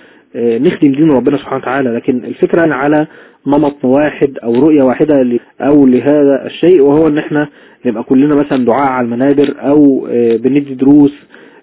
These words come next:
أو بنكتب كتب، أو نألف كتب. دي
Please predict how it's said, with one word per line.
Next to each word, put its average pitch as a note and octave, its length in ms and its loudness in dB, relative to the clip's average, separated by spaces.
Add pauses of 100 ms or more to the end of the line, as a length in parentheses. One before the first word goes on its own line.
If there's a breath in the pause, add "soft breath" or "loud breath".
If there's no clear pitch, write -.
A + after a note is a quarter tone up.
(120)
أو D3+ 220 2
بنكتب C#3 440 -2
كتب، C#3+ 340 0
أو A#2+ 140 -4
نألف C#3+ 340 0
كتب. D3+ 340 -2
دي D3+ 240 0